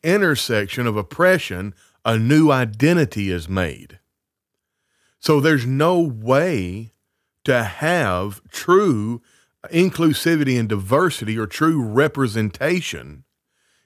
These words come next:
in a company or at the leadership of company, of a company. Let me tell you what happens. What, what, let me tell you what needs to happen.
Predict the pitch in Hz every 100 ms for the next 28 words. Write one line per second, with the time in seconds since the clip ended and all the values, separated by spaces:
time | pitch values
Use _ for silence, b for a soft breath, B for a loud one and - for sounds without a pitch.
0 | _ 139 139 143 139 127 120 107 95 -
1 | 113 104 - 160 123 87 78 - 107 113
2 | - 110 113 151 135 - 107 95 - 151
3 | 120 87 87 _ _ _ - 110 107 156
4 | 156 98 82 b b - 175 196 185 175
5 | 147 127 135 120 78 69 - _ _ _
6 | - 135 139 147 135 143 143 143 127 117
7 | 151 175 - 90 90 80 -